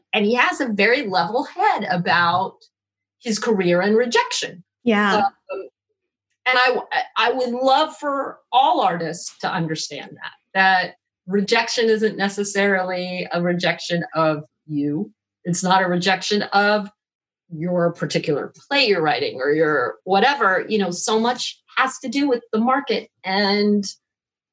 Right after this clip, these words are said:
Speaker 1: and what makes money. And like you said, who was already cast
Speaker 2: Mm-hmm.
Speaker 1: and the picture that's trying to be painted and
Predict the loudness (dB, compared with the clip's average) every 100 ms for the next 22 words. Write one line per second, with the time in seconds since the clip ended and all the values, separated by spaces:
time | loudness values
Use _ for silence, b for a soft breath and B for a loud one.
0 | _ _ -4 -2 0 0 0 4 4 2
1 | -4 -2 0 2 2 0 -4 -4 -2 2
2 | 2 0 0 2 2 2 0 0 2 2
3 | 2 -2 -14 -6 0 2 4 4 4 0
4 | 0 2 2 0 -6 _ _ -12 0 4
5 | 4 6 4 4 2 0 -2 -8 _ -2
6 | 2 2 2 -2 -6 -12 -4 0 0 0
7 | -2 -4 -2 0 0 0 0 0 2 2
8 | 4 2 0 0